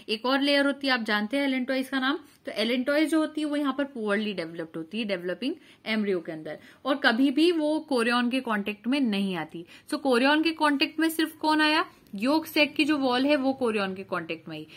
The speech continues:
वहीं अगर मैं बात करती हूँ allantois की, एक और लेयर होती है allantois, इसका नाम तो आपने सुना होगा। So, allantois जो होती है, वो कभी भी कॉन्टेक्ट में नहीं आती है कोरियन के। दूसरी बात,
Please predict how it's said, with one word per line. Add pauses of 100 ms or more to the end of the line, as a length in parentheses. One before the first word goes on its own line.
(160)
वहीं
अगर
मैं
बात
करती
हूँ
allantois
की,
एक
और
लेयर
होती
है
allantois,
इसका
नाम
तो
आपने
सुना
होगा। (640)
So,
allantois (180)
जो
होती
है,
वो
कभी
भी (220)
कॉन्टेक्ट
में (100)
नहीं
आती
है
कोरियन
के। (340)
दूसरी
बात,